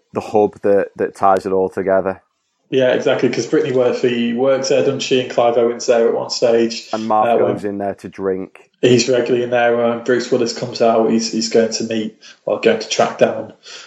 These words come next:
Speaker 2: uh, the sweet
Speaker 1: Nancy.
Speaker 2: little Nancy that he
Speaker 1: She
Speaker 2: didn't think
Speaker 1: works
Speaker 2: would
Speaker 1: there.
Speaker 2: be the girl <laughs> that works, uh, you know, as a stripper in the, in the bar. So, um,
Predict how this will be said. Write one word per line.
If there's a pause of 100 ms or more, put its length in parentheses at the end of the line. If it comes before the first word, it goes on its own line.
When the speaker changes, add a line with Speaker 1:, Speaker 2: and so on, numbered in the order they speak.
(120)
Speaker 2:
uh,
the
sweet
Speaker 1:
Nancy.
Speaker 2:
little
Nancy
that
he
Speaker 1:
She
Speaker 2:
didn't
think
Speaker 1:
works
Speaker 2:
would
Speaker 1:
there.
Speaker 2:
be
the (140)
girl
<laughs>
that
works,
uh,
you
know,
as
a
stripper
in
the,
in
the
bar.
So, (360)
um,